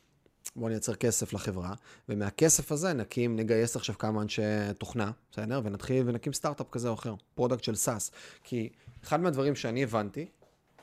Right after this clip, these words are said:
וזה גם שאלות של, למה אני כמיכאל בעולם הפרסום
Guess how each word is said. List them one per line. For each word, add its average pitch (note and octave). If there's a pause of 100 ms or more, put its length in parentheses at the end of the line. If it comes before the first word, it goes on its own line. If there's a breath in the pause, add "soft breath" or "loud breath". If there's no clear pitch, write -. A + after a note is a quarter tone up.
(220)
וזה B2
גם C3
שאלות G#2
של, A2 (1300 loud breath)
למה D3+
אני D3+
כמיכאל C3
בעולם A2
הפרסום G2+